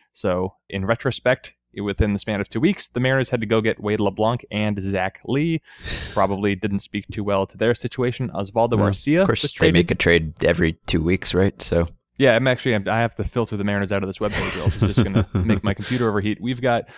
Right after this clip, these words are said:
Speaker 1: okay, June thirtieth, Braves traded Dion Toscano and Bud Norris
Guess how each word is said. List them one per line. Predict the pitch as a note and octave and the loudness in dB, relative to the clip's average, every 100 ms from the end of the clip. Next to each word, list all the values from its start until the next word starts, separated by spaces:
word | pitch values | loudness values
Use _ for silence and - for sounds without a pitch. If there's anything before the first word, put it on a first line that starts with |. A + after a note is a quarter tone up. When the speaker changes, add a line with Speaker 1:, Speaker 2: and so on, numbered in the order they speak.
| - - | -12 -4
Speaker 1:
okay, | G3 D3 | 2 2
June | B2 A3+ A#3 | 2 2 2
thirtieth, | - F#3 D3 G#2 - - - - | 2 2 4 2 0 -4 -8 -2
Braves | F#3 G#3 B2 F#2+ - - _ | 2 4 2 0 -8 -14 _
traded | - C3 B2+ C3+ C3 _ - | 0 2 2 0 -6 _ -2
Dion | C#3 C3+ | 0 0
Toscano | A2+ - F3+ G#3 A3 A3+ - | -2 -2 0 2 2 0 -4
and | - A#2 A2 A2 G2+ | -6 -2 0 0 2
Bud | A2 G#2+ | 0 2
Norris | A2 A#2+ E3 - - | 2 2 0 -4 -12